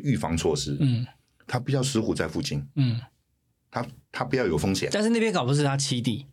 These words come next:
Speaker 1: 啊，对，对，对。然后他会去放有毒的鸡脖子。
Speaker 2: 嗯。
Speaker 1: 啊，会去放兽夹。
Speaker 2: 嗯。
Speaker 1: 啊，就做预防性的。
Speaker 2: 嗯。
Speaker 1: 那，呃，学术上我们称为报复性的
Speaker 2: 嗯。
Speaker 1: 处-，呃，处置。
Speaker 2: 嗯。
Speaker 1: 啊，那这个也是一种预防的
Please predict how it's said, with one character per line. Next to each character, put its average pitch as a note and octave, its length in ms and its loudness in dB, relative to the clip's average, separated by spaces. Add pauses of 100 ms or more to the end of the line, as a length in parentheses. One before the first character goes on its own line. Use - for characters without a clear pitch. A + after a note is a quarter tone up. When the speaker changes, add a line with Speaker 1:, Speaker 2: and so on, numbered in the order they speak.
Speaker 1:
啊， G2+ 100 0
对， F#2+ 160 0
对， D#2 140 2
对。 D2 120 -4 (240)
然 F2 140 -2
后 F#2 60 -2
他 F#2+ 100 -2
会 F#2 160 0
去 E2 240 0
放 D#2 500 0
有 D2+ 160 0
毒 C#2+ 240 -2
的 D#2 200 2
鸡 - 240 -4
脖 C#2+ 200 -2
子。 C#2+ 280 -4
Speaker 2:
嗯。 B2 280 2 (240)
Speaker 1:
啊， C#2+ 300 -4
会 - 160 -2
去 D#2+ 140 -2
放 D#2+ 180 -4
兽 D#2 220 0
夹。 C#2 260 -4 (260)
Speaker 2:
嗯。 A#2 280 0
Speaker 1:
啊， - 180 -6 (300)
就 D#2+ 180 0
做 - 240 0
预 D3+ 140 2
防 D#2 200 0
性 E2 240 0
的。 C2+ 260 -2
Speaker 2:
嗯。 A#2 260 2 (260)
Speaker 1:
那， A2+ 240 -2 (760)
呃， G#2 160 2
学 G#2 180 0
术 A#2+ 160 2
上 A#2 160 0
我 D#2 100 0
们 D#2 120 0
称 F#2 160 0
为 E2 80 2
报 F2+ 220 -2
复 F2 140 0
性 D2+ 220 0
的 - 200 0
Speaker 2:
嗯。 A2+ 260 2 (160)
Speaker 1:
处-， - 380 -6
呃， C#2 340 -2
处 C#2 220 -4
置。 - 280 -2
Speaker 2:
嗯。 A#2+ 300 2
Speaker 1:
啊， - 180 -4 (320)
那 E2+ 340 -2 (120)
这 G#2+ 160 0
个 F2 120 0
也 D2 140 0
是 F#2+ 140 -2
一 - 20 -2
种 D#2 200 -2
预 C3+ 120 4
防 C#2+ 360 -2
的 C#2+ 280 -2